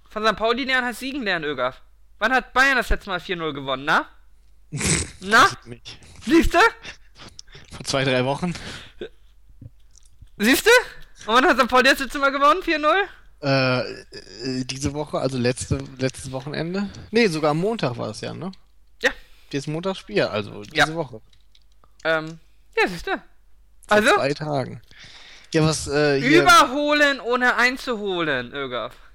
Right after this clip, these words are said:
Speaker 2: D F, äh, D-, <laughs> äh, D F B, äh, Pokal?
Speaker 1: Ja. Dortmund hat gelackt, ne?
Speaker 2: Hier, äh, vierzehnter dritter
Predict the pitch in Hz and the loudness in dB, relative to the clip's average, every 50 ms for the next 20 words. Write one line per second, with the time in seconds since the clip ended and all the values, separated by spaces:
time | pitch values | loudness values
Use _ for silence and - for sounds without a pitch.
0 | - - - 147 143 147 143 - - - - - 143 143 135 127 - 139 123 107 | -20 -4 -2 0 0 0 0 -2 -8 -18 -16 -4 -4 -4 -2 0 0 0 2 2
1 | 90 - - - - - - - - - - - - - - - - - - - | 2 2 0 0 0 -2 -6 -6 -6 -8 -8 -8 -6 -4 -4 -4 -4 -4 -6 -6
2 | - - - - - - - - - - - - - - - - - - - - | -8 -8 -8 -6 -6 -6 -6 -6 -6 -6 -6 -6 -8 -10 -12 -14 -16 -6 -2 0
3 | 156 151 156 151 151 147 143 143 131 - - - - - 147 151 151 135 - - | 2 4 4 4 4 4 4 2 0 -2 -8 -14 -6 -2 -2 0 0 -2 -4 -8
4 | - - - - 131 131 139 165 196 190 - - - 170 175 175 180 185 190 185 | -14 -20 -18 -12 -8 -4 -4 -2 -4 -4 -8 -10 -6 -4 -2 -2 0 0 -2 -2
5 | 185 - - - 156 - - - - - 180 - - 180 180 185 202 220 247 254 | -6 -10 -16 -18 -18 -20 -20 -20 -18 -20 -18 -8 -6 -4 -2 -2 -2 -2 -4 -6
6 | - - - - - - - - - - - - - - - - _ - - - | -10 -14 -20 -20 -20 -20 -20 -20 -20 -20 -20 -20 -20 -20 -20 -20 _ -20 -20 -20
7 | - - - - - - - - _ - - - - - - - - - - - | -20 -20 -20 -20 -20 -20 -20 -20 _ -20 -20 -20 -20 -20 -20 -20 -20 -20 -20 -20
8 | - - - 180 190 208 294 - - - - - - - - - - - - - | -20 -10 -2 2 2 2 2 0 -6 -20 -20 -20 -20 -20 -20 -20 -20 -20 -20 -20
9 | - - - 208 196 208 208 214 214 - 214 208 247 277 - - - 175 202 320 | -10 0 0 0 0 0 -4 -8 -4 -4 2 2 2 2 2 -4 -4 -2 -2 -2
10 | - - - - - - - - 165 170 165 143 - - 131 131 123 117 131 - | -2 -6 -20 -20 -20 -20 -18 -4 0 2 2 2 2 0 -4 -4 -4 -6 -8 -6
11 | - 175 175 - - 180 160 147 127 - 135 147 156 - 123 107 107 113 | -4 -4 -4 -4 -8 -2 -2 -2 -2 -2 -4 -4 -2 -2 -4 -4 -4 -4